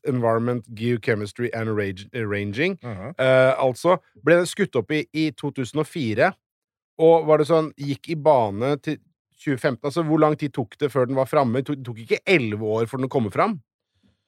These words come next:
Speaker 2: Eh, nå skal vi se. Eh,
Speaker 1: Men den, den, kanskje den fungerte fram til tjue femten?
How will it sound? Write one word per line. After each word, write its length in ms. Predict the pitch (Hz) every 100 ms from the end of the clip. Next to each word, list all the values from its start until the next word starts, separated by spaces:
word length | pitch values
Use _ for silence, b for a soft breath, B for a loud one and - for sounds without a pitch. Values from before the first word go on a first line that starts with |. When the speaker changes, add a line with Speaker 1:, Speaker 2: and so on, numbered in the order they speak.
| _ _ _ _ _ -
Speaker 2:
Eh, 200 | 180 180
nå 60 | 185
skal 120 | 254
vi 40 | 190
se. 100 | 107
Eh, 800 | - 147 156 156 156 156 151 156
Speaker 1:
Men 100 | 156
den, 140 | - 175
den, 180 | 175 165
kanskje 280 | 180 139 156
den 160 | 165
fungerte 520 | - 175 131 117 131 151
fram 240 | 131 123
til 160 | 143 127
tjue 320 | 139 123 127
femten? 420 | 147 120 190 202